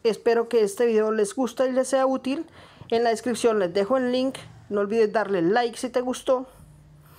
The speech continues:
eh, suscribirte al canal para,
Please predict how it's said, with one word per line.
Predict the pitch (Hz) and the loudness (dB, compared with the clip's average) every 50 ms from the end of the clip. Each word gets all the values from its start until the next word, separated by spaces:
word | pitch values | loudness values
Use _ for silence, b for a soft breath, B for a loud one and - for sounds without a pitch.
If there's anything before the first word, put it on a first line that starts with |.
| B B B B B B B B B B B B B B B B _ - | B B B B B B B B B B B B B B B B _ -2
eh, | 220 208 202 202 190 | 0 2 2 2 2
suscribirte | 180 - 269 - - 277 277 262 254 247 233 226 - 254 247 254 254 - _ _ _ | 0 0 -2 -2 -2 0 0 2 2 0 0 -2 -2 -2 -2 -2 -4 -8 _ _ _
al | - 220 220 233 226 | -6 -6 -6 -4 -4
canal | - 233 226 226 220 214 226 233 | -4 -4 -2 -2 -2 -2 -2 -2
para, | 233 - 208 202 202 | -2 -2 -2 -2 -4